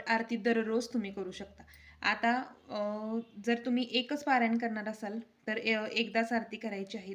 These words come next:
दररोज पारायण झाल्यानंतर पुस्तकाला साखरेचा नैवेद्य दाखवायचा व तुम्हाला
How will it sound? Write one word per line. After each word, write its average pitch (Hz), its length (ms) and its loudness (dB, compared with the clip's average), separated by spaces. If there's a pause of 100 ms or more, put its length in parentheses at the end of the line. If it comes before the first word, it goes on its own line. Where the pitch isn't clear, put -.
दररोज 220 360 -4
पारायण 214 400 0
झाल्यानंतर 196 520 -2
पुस्तकाला 220 540 -6
साखरेचा 220 480 -4
नैवेद्य 226 360 0
दाखवायचा 220 520 -4 (540)
व 208 100 -4
तुम्हाला 220 440 -2